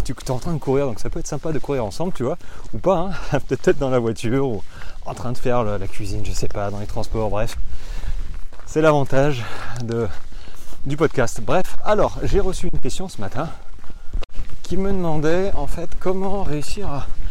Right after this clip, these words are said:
à courir plus longtemps, sachant que la personne en question courait, euh, trois, quatre fois dans la semaine, euh, sept à huit kilomètres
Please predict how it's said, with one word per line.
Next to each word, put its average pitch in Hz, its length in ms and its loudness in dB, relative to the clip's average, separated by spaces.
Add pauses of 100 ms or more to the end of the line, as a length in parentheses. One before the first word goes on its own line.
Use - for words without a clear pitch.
(320)
à 147 80 2
courir 190 260 2
plus 185 180 2
longtemps, 175 520 2
sachant 170 540 4
que - 120 0
la 147 240 4
personne 113 320 2
en 101 60 4
question - 340 2 (480)
courait, 135 580 2
euh, 123 280 2 (240)
trois, 156 260 2
quatre 143 280 2
fois 147 180 2
dans 123 120 2
la 113 80 2
semaine, 151 360 2 (1040)
euh, 143 360 4
sept - 480 4 (300)
à 123 120 2
huit 131 200 2
kilomètres 131 600 4